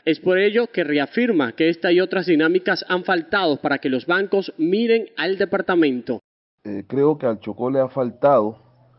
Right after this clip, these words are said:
Speaker 2: eh, lo principal, le ha faltado inteligencia financiera desde todos los ámbitos, desde el ámbito de los, de los que,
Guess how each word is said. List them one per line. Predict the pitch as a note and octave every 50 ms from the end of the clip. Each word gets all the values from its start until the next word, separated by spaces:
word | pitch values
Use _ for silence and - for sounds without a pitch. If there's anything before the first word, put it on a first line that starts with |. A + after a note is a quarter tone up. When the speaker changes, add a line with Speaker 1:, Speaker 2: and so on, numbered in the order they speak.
| _ _ _ _ _ _ _ _ _ _ -
Speaker 2:
eh, | A2+ A2+ A2+
lo | A2+ A2+ G#2+
principal, | - C3 C3 B2 A#2+ - A2+ - - F#3+ F#3+ D3
le | C3
ha | A#2+
faltado | C3 C3 A#2+ - C3 B2+ B2+ B2 B2
inteligencia | A#2 A2 A#2+ G#2+ G#2 G#2 G#2 G#2 G2 - A2+
financiera | G2 G#2 G2 F#2+ F#2 F2+ - F#2+ G2 G#2+ F#2+ G2 G2 F#2
desde | E2+ F#2 F2+
todos | - A2 A2 A2
los | G#2 F#2+ G#2
ámbitos, | G#2+ A2 G#2 G#2 G2 G2 F#2+ F2
desde | F#2 F2 E2+ G2
el | G2 G2+
ámbito | G2+ G#2 A2 A#2 A#2+ - - A2+
de | G#2 G2
los, | G2 F#2+ E2+
de | F2+ F2+
los | F2+ F2+ -
que, | _ - F#2 F2+ F2 E2+